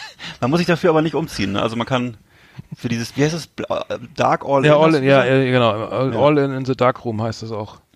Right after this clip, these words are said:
Speaker 2: sonst gerne. Nein.
Speaker 1: Okay.
Speaker 2: Ähm,
Speaker 1: So.
Speaker 2: Ja,
Speaker 1: Und dann
Speaker 2: das
Speaker 1: warst
Speaker 2: haben
Speaker 1: du
Speaker 2: wir,
Speaker 1: doch,
Speaker 2: haben wir, haben wir
Speaker 1: <laughs> dann
Speaker 2: auch.
Speaker 1: erzähl, warst, dann warst du doch mit Jörn auf Achse. Erzähl mal
Speaker 2: Ja,
Speaker 1: davon.
Speaker 2: ja, genau. Äh, sch-, schöne Grüße auch nochmal an Jörn.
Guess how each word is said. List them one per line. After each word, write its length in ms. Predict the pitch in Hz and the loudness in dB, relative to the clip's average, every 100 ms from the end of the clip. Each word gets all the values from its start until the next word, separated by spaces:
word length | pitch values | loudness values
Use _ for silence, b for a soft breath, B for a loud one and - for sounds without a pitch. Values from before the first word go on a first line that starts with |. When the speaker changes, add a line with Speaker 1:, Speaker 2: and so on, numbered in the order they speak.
| _ | _
Speaker 2:
sonst 360 | - 107 104 - | -16 -14 -14 -10
gerne. 240 | 110 104 104 | -10 -10 -12
Nein. 120 | 101 104 | -10 -10
Speaker 1:
Okay. 120 | 104 101 B B B B - | -10 -10 B B B B 0
Speaker 2:
Ähm, 440 | 143 147 147 143 | 2 2 -4 -6
Speaker 1:
So. 240 | 139 - _ - - | -8 -14 _ -16 2
Speaker 2:
Ja, 180 | 147 131 | 4 4
Speaker 1:
Und 60 | |
dann 40 | 139 | 2
Speaker 2:
das 80 | 165 | 0
Speaker 1:
warst 140 | 139 | 0
Speaker 2:
haben 60 | 202 | 0
Speaker 1:
du 80 | |
Speaker 2:
wir, 60 | 185 | -2
Speaker 1:
doch, 180 | - - | -6 -14
Speaker 2:
haben 80 | 120 | -10
wir, 60 | |
haben 60 | 110 B B B B | -10 B B B B
wir 60 | 123 | -6
Speaker 1:
<laughs> 0 | |
dann 80 | 127 | -4
Speaker 2:
auch. 40 | |
Speaker 1:
erzähl, 260 | 165 - 143 | -4 -4 -2
warst, 200 | 165 - | -2 -2
dann 80 | 165 | -6
warst 160 | 180 185 | -4 -4
du 40 | |
doch 60 | 156 | -6
mit 180 | 165 | -6
Jörn 200 | 156 180 | -2 0
auf 120 | 139 110 | -2 -4
Achse. 340 | 101 - 104 | -6 -8 -10
Erzähl 200 | 110 143 | -8 0
mal 60 | 175 | 4
Speaker 2:
Ja, 100 | 175 | 4
Speaker 1:
davon. 140 | 143 165 | 2 0
Speaker 2:
ja, 100 | 165 | 0
genau. 240 | 139 139 | 0 -2
Äh, 260 | 123 156 156 | -4 -2 -4
sch-, 220 | - - | -4 -16
schöne 220 | - 160 | -10 -8
Grüße 240 | 160 - 127 | -8 -6 -6
auch 60 | |
nochmal 300 | 131 135 131 120 - | -6 -4 -6 -6 -10
an 140 | 131 | -10
Jörn. 160 | 135 | -8